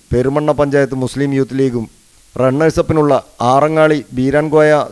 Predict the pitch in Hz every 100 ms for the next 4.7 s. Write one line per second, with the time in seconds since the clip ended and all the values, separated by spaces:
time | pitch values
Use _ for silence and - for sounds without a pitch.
0 | 107 139 143 143 123 - 131 139 139 131
1 | 131 110 95 73 - _ - 117 135 151
2 | 123 143 147 131 135 123 139 143 135 127
3 | 135 139 127 127 123 110 95 71 _ _
4 | _ 104 104 98 95 98 147